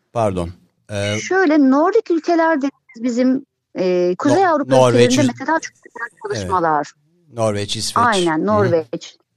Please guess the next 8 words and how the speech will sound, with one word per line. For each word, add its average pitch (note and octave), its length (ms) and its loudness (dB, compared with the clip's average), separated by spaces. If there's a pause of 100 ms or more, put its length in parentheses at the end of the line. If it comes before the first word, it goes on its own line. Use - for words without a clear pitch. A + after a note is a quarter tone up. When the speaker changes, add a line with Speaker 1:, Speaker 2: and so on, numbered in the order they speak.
(340)
Speaker 2:
Aynen. A#3+ 460 -2 (220)
Bir F#4+ 140 6
ülke F#4 240 0
daha F4 200 0
söyleyeceğim, B3+ 500 0
belki D4+ 260 0
şaşıracaksınız. A3+ 1000 -4
Hindistan. - 840 -2